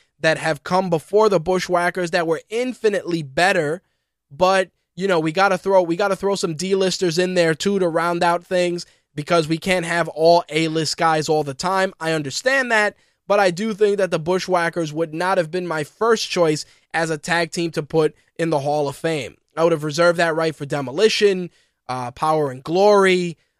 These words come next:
uh, the Head Shrinkers, um,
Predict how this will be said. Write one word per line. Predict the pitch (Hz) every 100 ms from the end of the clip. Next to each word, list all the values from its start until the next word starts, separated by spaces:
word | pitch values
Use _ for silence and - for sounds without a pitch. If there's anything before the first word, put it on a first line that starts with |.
| -
uh, | 123 123 123
the | 120
Head | 113 175 185
Shrinkers, | - 190 190 175 180 175 165 147 - - _ _ _
um, | 117 117 123 120 117 110 107 104